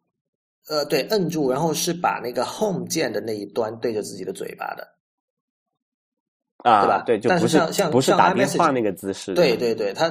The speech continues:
Speaker 1: 就是，
Speaker 2: 嗯。
Speaker 1: 所以，所以我觉得你，昨天我跟徐哲也聊到，就是，呃，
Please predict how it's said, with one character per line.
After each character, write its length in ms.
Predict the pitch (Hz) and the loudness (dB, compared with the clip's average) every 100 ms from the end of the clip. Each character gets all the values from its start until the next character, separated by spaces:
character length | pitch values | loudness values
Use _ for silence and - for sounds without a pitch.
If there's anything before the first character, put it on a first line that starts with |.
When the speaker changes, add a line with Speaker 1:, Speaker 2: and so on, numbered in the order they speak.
| - | -2
Speaker 1:
就 100 | - | -6
是， 140 | 180 | -4
Speaker 2:
嗯。 80 | 170 | -8
Speaker 1:
所 200 | - 185 | -8 -4
以， 140 | 208 180 | -4 -2
所 140 | 190 | 0
以 40 | |
我 140 | 190 123 | 2 2
觉 80 | 135 | 0
得 140 | 170 175 | -2 -6
你， 140 | 139 | -12
昨 180 | 135 139 | -8 -4
天 100 | 165 | -2
我 60 | 151 | -2
跟 140 | 139 | -2
徐 160 | 135 139 | -4 -2
哲 100 | 139 | 0
也 80 | 110 | 0
聊 160 | 95 | 0
到， 100 | 110 | -2
就 120 | 110 | -4
是， 180 | 120 127 123 - - - - - | -6 -8 -8 -18 -20 -20 -16 -6
呃， 280 | 117 113 | -4 -2